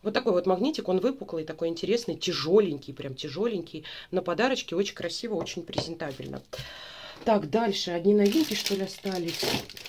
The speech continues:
Ну, практически, да, наверное. Одни новиночки, слушайте. А, только вот это мыло еще взяла тоже на подарочке. Одно дракончик три плюс пригодится. Двадцать девять семьдесят один.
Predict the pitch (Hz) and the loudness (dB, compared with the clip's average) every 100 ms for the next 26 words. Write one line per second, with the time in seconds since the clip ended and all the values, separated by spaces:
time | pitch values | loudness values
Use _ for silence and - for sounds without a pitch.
0 | - - - 202 202 240 254 - 233 - | -16 -16 -2 0 2 0 -2 -8 -8 -8
1 | - 196 196 254 202 202 208 - 214 208 | -10 -8 -4 -2 -2 -2 -6 -8 -6 -4
2 | 202 190 190 196 - - - - 202 185 | -4 -4 -8 -10 -14 -18 -16 -10 -6 0
3 | 190 190 220 233 208 180 - - - 202 | 4 4 2 0 -2 -2 -4 -10 -10 -8
4 | 190 - 180 - 175 - - - - - | -6 -6 -10 -10 -12 -12 -14 -14 -14 -10
5 | - 170 170 226 226 226 233 202 185 185 | -4 -2 2 2 2 2 2 2 4 4
6 | 180 202 277 269 311 311 285 294 294 277 | 4 2 0 0 0 0 -2 -2 0 0
7 | 269 - 269 262 240 240 240 240 220 - | 0 -2 -2 0 0 0 -2 -2 -2 -4
8 | - 208 208 214 - 196 196 202 196 196 | -6 -4 0 0 0 0 2 2 2 -2
9 | 196 - 196 185 170 185 - 170 175 180 | -2 0 0 0 0 -2 -2 -4 -2 0
10 | - 180 170 - 180 170 165 156 | -4 -4 -4 -4 -6 -4 -4 -2